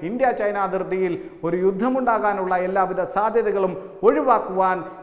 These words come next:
ഇരു വിഭാഗവും കിണഞ്ഞു പരിശ്രമിക്കുന്നു എന്നതാണ്. പ്രത്യേകിച്ച് നമ്മുടെ സൈനിക, ആ, മേൽ ഉദ്യോഗസ്ഥർ ചൈനീസ്, ആ, അധികൃതരുമായി ചർച്ച നടത്തി സമവായത്തിൻ്റെ, സമാധാനത്തിൻ്റെ പാതയിൽ പോകുവാനുള്ള ഒരു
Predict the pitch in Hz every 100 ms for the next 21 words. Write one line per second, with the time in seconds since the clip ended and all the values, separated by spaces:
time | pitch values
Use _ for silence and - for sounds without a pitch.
0 | 185 214 202 160 214 208 196 196 - 214
1 | 262 247 214 208 208 208 190 190 185 185
2 | 185 185 190 190 208 262 254 220 208 202
3 | 196 185 185 185 180 160 - - - 170
4 | 175 202 202 196 180 208 196 - 185 170
5 | - - - 202 214 208 226 175 170 175
6 | 190 202 196 196 185 185 190 180 208 190
7 | 175 190 185 185 - - 202 247 233 214
8 | 208 196 190 190 214 254 233 202 190 185
9 | 185 180 180 180 175 180 180 180 175 175
10 | 175 156 - - 160 180